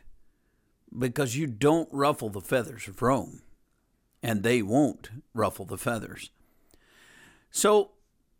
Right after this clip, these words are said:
Jesus, knowing everything that's gonna happen, that,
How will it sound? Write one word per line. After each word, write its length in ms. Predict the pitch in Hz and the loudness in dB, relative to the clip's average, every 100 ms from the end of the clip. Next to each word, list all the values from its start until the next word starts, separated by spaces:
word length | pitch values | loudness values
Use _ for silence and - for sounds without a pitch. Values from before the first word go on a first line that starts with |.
| _ _ _ 156 | _ _ _ -8
Jesus, 640 | 117 180 233 196 202 151 - | 0 2 2 0 0 -2 -4
knowing 720 | 123 123 135 160 143 107 110 | 0 4 4 4 2 0 -2
everything 520 | 120 120 104 - 110 101 | -2 -2 -4 -2 -2 -2
that's 220 | 95 - | -6 -6
gonna 200 | 104 90 | -6 -6
happen, 400 | 92 - - - _ _ _ _ | -10 -12 -14 -18 _ _ _ _
that, 480 | 139 123 143 165 | -12 0 2 2